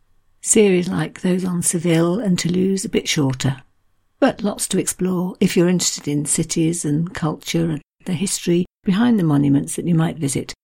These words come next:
when you go to them. But coming back to today,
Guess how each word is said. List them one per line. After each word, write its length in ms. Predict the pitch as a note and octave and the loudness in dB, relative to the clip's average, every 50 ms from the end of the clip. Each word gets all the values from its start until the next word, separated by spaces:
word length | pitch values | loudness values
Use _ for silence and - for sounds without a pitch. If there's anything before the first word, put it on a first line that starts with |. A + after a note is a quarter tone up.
| _ _ _ | _ _ _
when 180 | - B3 G3+ D#3+ | -2 0 2 2
you 80 | C#3+ C#3 | 0 0
go 160 | - C3+ C3 | -2 -4 -4
to 160 | C3+ - - | -6 -8 -10
them. 180 | G#3+ - F3 - _ _ _ _ _ _ _ _ _ _ _ _ _ _ _ _ | -10 -10 -10 -12 _ _ _ _ _ _ _ _ _ _ _ _ _ _ _ _
But 340 | - G#3+ A3 B3 - - - | -6 -4 -4 -4 -4 -8 -10
coming 260 | - - A#3 A#3+ B3 | -2 2 4 4 4
back 220 | A3 - - - - | 4 2 -2 -6 -6
to 120 | - F3 D#3+ | -8 -8 -6
today, 480 | - D#3+ D#3+ D3+ C#3 C#3 C#3 D#3 D#3+ | -6 -2 0 0 0 2 0 -2 -4